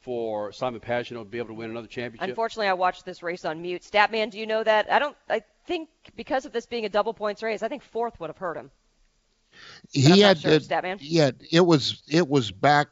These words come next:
Speaker 3: fairly far. I don't know the
Speaker 2: Oh,
Speaker 3: exact
Speaker 2: really?
Speaker 3: number
Speaker 2: Okay.
Speaker 3: myself, but, uh, Pagenaud finished second in the championship, and I think, uh, Dixon finished fourth. I, I, I don't remember who finished third.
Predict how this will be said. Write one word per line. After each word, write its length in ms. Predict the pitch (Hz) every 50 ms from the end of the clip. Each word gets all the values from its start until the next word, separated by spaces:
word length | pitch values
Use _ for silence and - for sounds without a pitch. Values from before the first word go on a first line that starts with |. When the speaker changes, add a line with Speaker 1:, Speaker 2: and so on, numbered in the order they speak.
| _ - -
Speaker 3:
fairly 640 | - - - - 147 139 139 135 135 127 120 113
far. 520 | 110 - - 139 135 127 123 123 120 120 117 113
I 160 | 120 131 156
don't 200 | 156 147 117 110
know 180 | 123 127 123 113
the 180 | 113 113 101
Speaker 2:
Oh, 120 | - 196 196
Speaker 3:
exact 160 | 120 117 113
Speaker 2:
really? 160 | 98 101 -
Speaker 3:
number 260 | 113 117 120 110 113 113
Speaker 2:
Okay. 100 | 104 101
Speaker 3:
myself, 560 | 104 104 98 - - 131 123 117 113 101 - -
but, 160 | - 120 110 - _ - - - - - - _ -
uh, 460 | 110 110 110 107 107 107 107 107 107 101 -
Pagenaud 680 | - 139 147 156 165 147 - 151 135 135 131 131 117 107 -
finished 380 | - 139 123 117 110 - -
second 320 | - 151 160 160 - 147 117
in 100 | 110 110
the 120 | 107 101
championship, 880 | - - 120 113 110 104 - 113 110 104 92 - - 113 110 110 - - - - - - - - - - -
and 380 | 123 120 120 120 120 120 117
I 200 | - - 117 113
think, 680 | 110 - - - 160 165 160 156 - - - - - - - - -
uh, 320 | 113 110 110 110 110 110 104 110 -
Dixon 480 | 143 160 156 - - - 135 123 110 107
finished 560 | - - - 139 131 120 110 - - - -
fourth. 720 | - - - - - 135 127 117 107 - - - - -
I, 220 | 101 117 117 110 101 -
I, 180 | - 110 110 107 110 - - - - - - - - - _ _ -
I 80 | 110
don't 140 | 117 135 131
remember 360 | 123 120 117 120 117 113 110
who 140 | 95 101 104
finished 480 | 101 - - 107 104 104 87 - - -
third. 440 | 107 95 95 98 95 82 - -